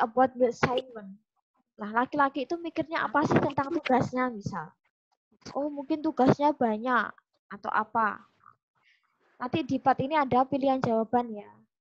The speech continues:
Nah, di minggu depan kita akan bahas lebih lanjut. Nah, "What does the man imply about some teachers?" Kira-kira si laki-laki itu, eh, mikir gurunya kayak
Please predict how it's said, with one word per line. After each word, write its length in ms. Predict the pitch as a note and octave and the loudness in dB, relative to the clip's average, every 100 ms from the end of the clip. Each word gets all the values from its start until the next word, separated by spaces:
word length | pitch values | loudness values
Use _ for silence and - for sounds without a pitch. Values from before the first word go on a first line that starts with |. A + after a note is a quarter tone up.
| _ | _
Nah, 160 | A3 G#3+ _ G3+ - | -20 -20 _ -20 -8
di 360 | A#3+ C4+ C#4+ C#4+ | -4 -2 -2 -4
minggu 240 | C4+ B3+ | -4 -2
depan 240 | - A3+ C4+ | 0 0 0
kita 240 | C4+ A#3 | 0 0
akan 160 | A#3 A#3 | 0 -2
bahas 200 | A3+ A#3 | -4 -4
lebih 180 | A3+ A3+ | -6 -6
lanjut. 340 | G3 G#3 A3 - A3+ - - - | -8 -8 -12 -14 -18 -18 -20 -20
Nah, 160 | - F#3 - _ - | -14 -14 -14 _ 2
"What 200 | D4+ - | 2 4
does 200 | C#4 - | 2 2
the 80 | B3 | 0
man 240 | B3 C4+ C#4 | 0 0 0
imply 320 | C#4+ B3+ C#4 B3 | -6 -2 0 0
about 200 | A#3 B3 | 0 0
some 280 | - B3 B3+ | 0 0 -2
teachers?" 480 | C4+ - A3+ - - | -4 -2 -4 -6 -8
Kira-kira 400 | C4 B3 B3 D#4+ | -4 -4 -2 -2
si 120 | - | 0
laki-laki 640 | C#4+ C4 C4+ B3 B3+ A#3+ B3+ | -2 -2 -2 -4 -4 -10 -8
itu, 240 | D#4+ F4 - _ _ _ - | -8 -8 -10 _ _ _ -4
eh, 240 | B3+ B3 | -2 -2
mikir 320 | C4 C4+ D4+ C4+ | -4 -2 -2 0
gurunya 320 | C4 A#3+ D4 | -2 0 0
kayak 200 | D4+ | 2